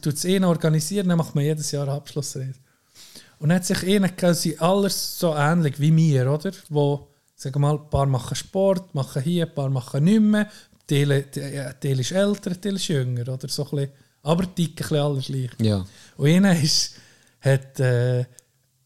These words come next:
Speaker 1: hat auf das Mal ein bisschen wie eine Midlife-Crisis scheint's bekommen und hat angefangen, ähm, Triathlon, se-, Triathlon machen oder sogar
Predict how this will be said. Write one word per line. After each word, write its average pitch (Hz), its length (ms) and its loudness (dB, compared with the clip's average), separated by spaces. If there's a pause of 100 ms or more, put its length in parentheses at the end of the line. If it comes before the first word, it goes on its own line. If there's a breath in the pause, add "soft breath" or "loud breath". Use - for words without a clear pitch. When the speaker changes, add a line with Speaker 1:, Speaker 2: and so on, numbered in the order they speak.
Speaker 1:
hat 135 240 -4
auf - 80 -6
das - 140 -6
Mal 156 380 0
ein - 80 -16
bisschen 165 520 -4
wie 165 80 0
eine 160 120 2
Midlife-Crisis 185 960 -2
scheint's 185 400 -2
bekommen 160 460 -4 (380 loud breath)
und 143 160 2
hat 139 160 -4
angefangen, 170 800 0 (760 soft breath)
ähm, 135 760 2 (1120)
Triathlon, 180 1000 0
se-, 127 360 -4 (140)
Triathlon 185 640 0
machen 175 480 0
oder 147 260 -2
sogar 143 440 -2